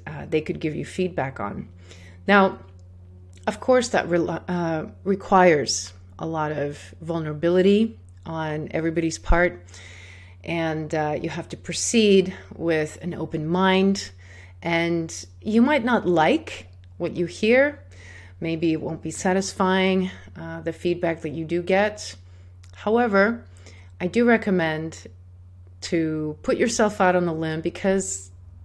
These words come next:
it just might be very useful, and it just might turn things around for you and, uh, give you a, a new perspective on your dance and maybe open up the possibility of dancing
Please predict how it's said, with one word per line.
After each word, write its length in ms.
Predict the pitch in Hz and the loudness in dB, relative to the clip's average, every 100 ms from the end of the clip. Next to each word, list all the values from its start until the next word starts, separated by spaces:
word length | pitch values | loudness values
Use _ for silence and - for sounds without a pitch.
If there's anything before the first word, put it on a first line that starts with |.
| - | -8
it 280 | - 202 - | -2 -2 -2
just 380 | - 254 285 - | 4 4 4 0
might 480 | 208 240 202 - - | 0 2 0 -4 -8
be 100 | - | -4
very 320 | 170 165 160 160 | -4 -2 -2 -2
useful, 560 | 165 175 - - - - - | -2 -6 -6 -8 -10 -12 -8
and 140 | 165 | -2
it 180 | 185 185 | -2 -4
just 460 | - 226 240 240 - | -2 0 0 -2 -4
might 480 | 220 226 165 165 - - - - - - - | 0 0 0 -4 -12 -20 -20 -20 -20 -20 -8
turn 260 | - 240 | 2 2
things 180 | 247 240 | 4 4
around 320 | 220 214 302 | 4 2 0
for 140 | 359 175 | 0 -2
you 460 | 151 151 147 143 - | 0 0 0 -4 -6
and, 480 | 160 156 156 151 | -4 -4 -6 -6
uh, 360 | 160 147 147 131 - - - | -4 -2 -2 -6 -10 -12 -2
give 180 | 180 | -2
you 420 | 180 175 170 170 165 | 0 2 2 2 0
a, 360 | 151 151 147 - | -4 -10 -10 -6
a 60 | 170 | 0
new 640 | 180 220 247 180 165 - - - - | 4 6 6 4 0 -8 -20 -18 -8
perspective 680 | 170 - 156 - 151 175 185 | -8 -6 -6 -4 -2 -2 -6
on 140 | 156 | -10
your 140 | 156 156 | -8 -4
dance 440 | 185 214 247 247 - | 0 0 -2 -6 -12
and 460 | 165 165 165 160 - - - - | -8 -6 -6 -6 -10 -20 -20 -12
maybe 300 | 170 165 170 | -6 -2 -2
open 340 | - 175 180 170 | -2 -4 -2 -2
up 160 | 160 | -2
the 80 | - | -8
possibility 680 | - 151 151 - 156 160 151 | -12 -12 -12 -8 -6 -4 -4
of 140 | 151 | -6
dancing 540 | - 151 156 165 156 | -6 -8 -8 -8 -8